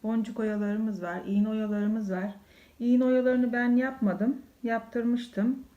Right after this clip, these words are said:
Kurdele oyamız var, mekik oyamız var. Bunları size, e, sırayla, e, anlatalım arkadaşlar. Bir tane böyle bir oyamız var arkadaşlar.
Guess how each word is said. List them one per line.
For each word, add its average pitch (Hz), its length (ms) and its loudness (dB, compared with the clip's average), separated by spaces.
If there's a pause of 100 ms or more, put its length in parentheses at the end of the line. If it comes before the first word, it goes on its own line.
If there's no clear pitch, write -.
(460)
Kurdele 240 420 0
oyamız 220 480 0
var, 180 180 2
mekik 208 340 0
oyamız 214 440 2
var. 175 340 0 (1080)
Bunları 220 280 2
size, 220 360 0
e, 190 560 2
sırayla, 202 760 0
e, 190 220 -2
anlatalım 202 560 0
arkadaşlar. 170 680 -6 (1400)
Bir - 20 -20
tane 233 320 0
böyle 240 240 -2
bir 226 80 -8
oyamız 247 460 0
var 190 120 0
arkadaşlar. 185 720 -4